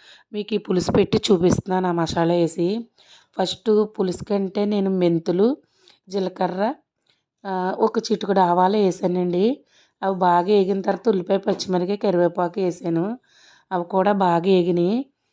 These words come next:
తర్వాత అరటికాయ ముక్కలు వేసాను. అరటికాయ కొంచెం పొడవు పొడవుగా కట్ చేసుకుంటే తినడానికి పులుసులో పుల్ల పుల్లగా, కారం కారంగా, టేస్టీగా బాగుంటాయండి. ఇలా పెట్టుకోండి, ఒకసారి ట్రై చేయండి ఈ మసాలాతోను.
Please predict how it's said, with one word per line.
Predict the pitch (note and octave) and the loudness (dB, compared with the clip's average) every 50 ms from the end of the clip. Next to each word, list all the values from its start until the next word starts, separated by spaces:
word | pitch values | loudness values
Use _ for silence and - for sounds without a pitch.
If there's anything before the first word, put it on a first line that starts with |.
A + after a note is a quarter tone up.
| _ _ _ - | _ _ _ -6
తర్వాత | F#3+ F#3 F#3 F#3 F#3 G#3+ | -4 -4 -4 -2 0 0
అరటికాయ | F#3 - - F#3+ F3 F#3+ F#3+ | -2 -2 -4 -8 -4 -2 -2
ముక్కలు | F#3+ G3 G3 - G3+ F#3+ | -2 -2 -2 -2 0 0
వేసాను. | F#3 F3 - G3 E3+ E3 E3 E3 F#3+ G#3+ B3 C4 _ _ _ _ _ _ _ _ _ - | 0 -2 -2 -2 -2 -2 -2 -4 -4 -6 -6 -8 _ _ _ _ _ _ _ _ _ -8
అరటికాయ | G3 F#3+ F3+ - F#3+ - G#3+ G#3+ | -6 -6 -6 -6 -4 -2 -2 0
కొంచెం | A3+ B3 G#3 - - | 0 0 -4 -4 -4
పొడవు | - G3+ F#3+ F3+ F3+ F3+ | -4 -2 0 0 0 0
పొడవుగా | F3+ G3 F#3+ F#3 F#3+ F#3+ G#3 | 0 0 2 2 2 2 2
కట్ | G#3+ A3 G3+ F3 E3+ | 2 2 0 0 0
చేసుకుంటే | E3+ G3 F#3 F#3+ - - G3 G3 G#3+ G#3 | 0 -2 -2 -2 -4 -6 -4 -4 -4 -6
తినడానికి | - - F#3 F3 F3+ F3+ F#3 G3 G3 F#3 G#3+ G3 F#3 F3+ F3+ F3 F3+ _ _ - - - _ _ | -8 -6 -6 -6 -2 -2 -2 -4 -4 -4 -4 -2 -2 -2 -4 -4 -8 _ _ -20 -20 -20 _ _
పులుసులో | - G#3 G3 F3+ F3+ - G3 G3+ G#3 | -8 -8 -8 -8 -6 -2 0 0 0
పుల్ల | G#3 - G3 F#3 | 0 0 -4 -4
పుల్లగా, | F3 - G3 F#3 F#3 F#3 F3+ G3+ G3 | -2 -2 -2 0 2 2 2 0 0
కారం | G3 - G3 F3+ F3 F3 F3 E3 | 0 2 2 2 2 2 0 0
కారంగా, | F#3+ F#3 F3+ F3+ F3+ F#3 G3 G3 | 2 2 4 4 2 0 0 -2
టేస్టీగా | G3 G3+ F#3 E3+ E3 E3 E3 - - - - F3+ G3 G3 | 0 0 2 2 2 2 2 0 -4 -4 -4 -4 -2 -2
బాగుంటాయండి. | F#3 F3+ E3+ E3+ E3 E3 D#3+ F#3 F#3 F#3 F3+ F3 E3+ F3 G3 A3+ B3 _ _ _ _ _ _ _ _ _ _ _ _ _ _ _ _ _ - | 0 2 2 2 2 0 -2 -2 0 0 0 2 0 0 0 -2 -6 _ _ _ _ _ _ _ _ _ _ _ _ _ _ _ _ _ -12
ఇలా | F#3+ F#3+ G3+ | -4 -4 -4
పెట్టుకోండి, | G3 G#3 G3 E3+ - E3 - G3+ G3+ G3+ G3 G3 G3 | 0 0 0 -2 -2 -8 -6 -4 -2 -2 0 0 0
ఒకసారి | G3 G3 - - G3+ F3+ F3 F#3 G3 | -2 -2 -2 0 0 2 2 2 -2
ట్రై | G3 G3 G#3 F3+ E3+ E3 | -2 0 2 2 2 2
చేయండి | D#3+ F#3+ F#3+ F#3+ F#3 F#3 F#3 F#3 | 2 2 2 2 2 0 0 0
ఈ | F#3 G3 | 0 0
మసాలాతోను. | F#3+ F#3 E3+ D#3+ - - F3 E3 F3 F3+ F3 F3+ F#3 F3+ F3 F3+ | 0 0 -2 -2 0 0 2 2 2 0 0 -2 -4 -4 -2 -4